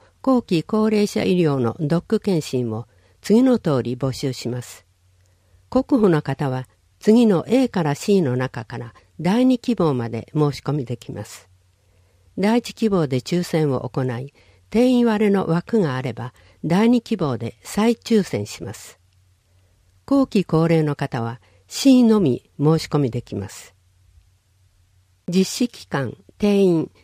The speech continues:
自己負担額は次の通りです。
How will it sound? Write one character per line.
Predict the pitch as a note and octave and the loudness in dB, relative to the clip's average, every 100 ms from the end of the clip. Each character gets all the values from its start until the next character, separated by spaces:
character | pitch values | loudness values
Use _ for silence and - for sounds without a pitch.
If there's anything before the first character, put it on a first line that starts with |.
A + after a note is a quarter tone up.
| - | -6
自 | E3 | -2
己 | F3 B3+ | 0 0
負 | - | 0
担 | A#3 G3+ | -2 0
額 | A#2+ - A2 | -2 -6 -8
は | A#2 _ | -8 _
次 | - G#3+ | 0 4
の | G3 C3 | 4 0
通 | A2+ A#2 | -6 -8
り | B2 | -12
で | - | -14
す。 | A2 - - | -16 -18 -20